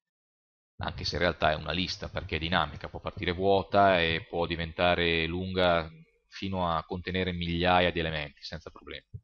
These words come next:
usando ram dinamica esattamente la memoria di cui ha bisogno. Se c'era un, un esempio per capire quanto fosse importante la parte che abbiamo visto con il G plus plus,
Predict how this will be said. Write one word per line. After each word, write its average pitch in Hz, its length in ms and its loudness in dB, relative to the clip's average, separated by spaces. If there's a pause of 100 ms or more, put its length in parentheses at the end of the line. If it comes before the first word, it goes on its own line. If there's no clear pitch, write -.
(600)
usando 101 920 2 (260)
ram 85 340 0
dinamica 90 680 -2 (400)
esattamente 98 680 0
la 98 60 2
memoria 90 380 0
di 82 80 -4
cui 87 100 -6
ha 80 60 -4
bisogno. 76 460 -10 (1400)
Se - 120 -16
c'era 85 180 -6
un, 80 440 -12 (180)
un 80 100 -12
esempio 85 760 -4 (580)
per 82 140 -6
capire 87 300 -4
quanto 82 380 -6
fosse - 280 -8
importante 82 800 -4
la 80 100 -4
parte 85 460 4
che 80 80 -10
abbiamo 80 240 -6
visto 90 320 -6
con - 100 -12
il 76 80 -10
G - 80 -18
plus 101 240 -2
plus, 85 540 -2